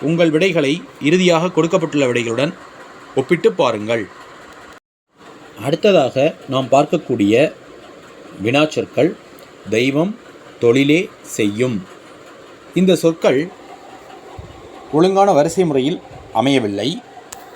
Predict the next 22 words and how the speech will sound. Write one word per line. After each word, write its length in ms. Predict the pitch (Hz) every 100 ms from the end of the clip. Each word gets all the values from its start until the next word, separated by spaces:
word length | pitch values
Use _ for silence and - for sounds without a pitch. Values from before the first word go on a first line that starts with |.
| -
ஒழுங்கான 440 | 151 185 196 202 202
வரிசை 320 | 151 165 190
முறையில் 400 | 165 156 175 - - 131
இந்த 140 | 131
சொற்களை 440 | 123 147 180 175 127
மாற்றியமைத்தால் 720 | 139 - 135 110 123 143 - -
அழகான 420 | 127 143 165 180
ஒரு 140 | 139
சொற்றொடர் 560 | 113 160 143 170 156 160 - - -
அல்லது 300 | - 131 143
வாக்கியம் 440 | 120 143 - 156 139
நமக்கு 280 | 117 104 110
கிடைக்கும். 500 | 113 107 - 170 208 - - - - - - - - -
அதைத்தான் 440 | 127 151 147 180 208
கண்டுபிடிக்க 500 | 139 135 127 117 113
வேண்டும். 420 | 113 117 185 - 123
அதுதான் 360 | 123 139 180
விடையாக 520 | 156 120 123 117 175
அமையக்கூடியது. 720 | 117 117 - 104 104 110 190 - - - - - - - - - - - - -
நீங்கள் 420 | 175 185 190 220 - - - - - - - - - - - - - - -
கண்டுபிடித்த 500 | 151 185 220 220 175
விடைகளை 440 | 147 131 127 151